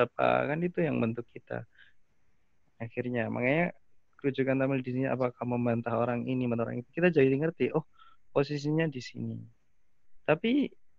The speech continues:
ada hal-hal yang sifatnya itu nggak, nggak diungkapin ya.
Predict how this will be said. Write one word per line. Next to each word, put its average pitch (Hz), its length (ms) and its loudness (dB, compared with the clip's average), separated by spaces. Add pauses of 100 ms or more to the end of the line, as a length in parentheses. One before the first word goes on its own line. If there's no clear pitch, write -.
(120)
ada 139 200 2 (120)
hal-hal 139 240 4
yang 139 240 2
sifatnya 143 560 -2
itu 160 400 2 (880)
nggak, 113 480 -2
nggak 110 200 0
diungkapin 135 600 0
ya. 117 220 0